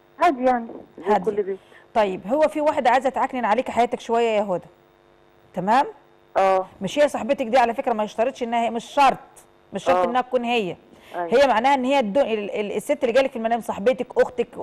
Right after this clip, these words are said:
Speaker 2: اي حد وجالك في المنام ب-، ست، يبقى معنى ذلك دي دنيتك، تمام؟ طب
Speaker 1: أيوة.
Speaker 2: دنيتك دي عايزه تاخد السرير منك، يعني عايزه تقل راحتك وتعملك
Speaker 1: اه.
Speaker 2: مشاكل بينك وبين جوزك، تمام؟
Speaker 1: اه. أيوة.
Speaker 2: انت هتكوني سلبيه يا هدى.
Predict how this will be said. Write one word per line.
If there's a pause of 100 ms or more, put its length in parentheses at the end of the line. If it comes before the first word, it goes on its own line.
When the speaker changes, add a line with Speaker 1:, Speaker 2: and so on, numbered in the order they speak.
Speaker 2:
اي
حد
وجالك
في
المنام (380)
ب-،
ست،
يبقى
معنى
ذلك
دي
دنيتك،
تمام؟ (480)
طب
Speaker 1:
أيوة.
Speaker 2:
دنيتك
دي
عايزه
تاخد
السرير
منك،
يعني
عايزه
تقل
راحتك (800)
وتعملك
Speaker 1:
اه.
Speaker 2:
مشاكل
بينك
وبين
جوزك، (1160)
تمام؟ (440)
Speaker 1:
اه.
أيوة.
Speaker 2:
انت
هتكوني
سلبيه
يا
هدى.